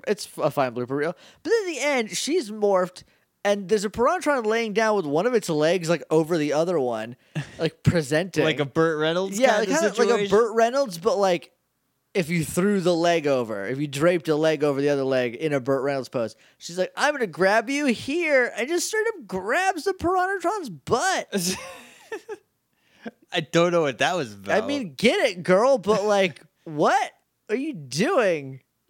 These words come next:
Speaker 1: It's just a, it's a Piranhatron. It's still, like,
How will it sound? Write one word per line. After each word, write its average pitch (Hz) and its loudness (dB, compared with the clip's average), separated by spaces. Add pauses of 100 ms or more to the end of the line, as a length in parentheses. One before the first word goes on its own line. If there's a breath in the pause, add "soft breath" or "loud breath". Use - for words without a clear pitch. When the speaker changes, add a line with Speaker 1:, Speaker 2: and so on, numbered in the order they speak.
(120)
Speaker 1:
It's 170 -2
just 359 -6
a, 320 0
it's 226 0
a 240 0
Piranhatron. 180 0
It's 156 -4
still, 320 -4
like, 175 0